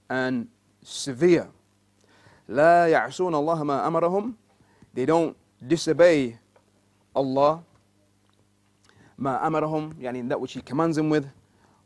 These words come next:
ويفعلون ما يؤمرون. And they carry out that which Allah, or that which they are commanded with.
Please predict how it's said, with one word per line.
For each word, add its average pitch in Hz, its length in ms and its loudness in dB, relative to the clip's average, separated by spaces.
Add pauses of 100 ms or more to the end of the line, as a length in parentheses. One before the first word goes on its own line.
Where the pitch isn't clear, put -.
ويفعلون 151 540 4
ما 139 260 0 (300)
يؤمرون. 113 520 -2
And 127 100 -6
they 127 300 -2 (320)
carry 147 280 0
out 131 200 -2
that 135 160 -4
which 127 160 -8
Allah, 120 400 -4 (400)
or 117 120 -2
that 123 160 -2
which - 140 -10
they 131 120 -6
are 107 140 -10
commanded 117 460 -8
with. 90 120 -18